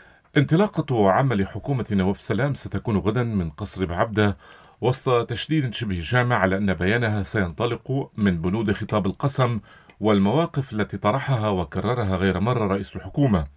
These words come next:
لناحية حصر السلاح بيد الدولة ومؤسساتها الشرعية دون سواها مهما تعددت التسميات،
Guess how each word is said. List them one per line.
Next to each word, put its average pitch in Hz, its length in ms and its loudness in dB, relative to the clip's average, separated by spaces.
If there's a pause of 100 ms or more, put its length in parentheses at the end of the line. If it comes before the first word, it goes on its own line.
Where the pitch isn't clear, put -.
(240)
لناحية 101 440 0 (120)
حصر 135 320 -4
السلاح 110 500 0 (580)
بيد 117 220 0
الدولة 139 500 2
ومؤسساتها 107 840 -4
الشرعية 120 520 -2
دون 139 260 2
سواها 95 600 2 (320)
مهما 139 460 2
تعددت 104 480 -4
التسميات، 113 800 -2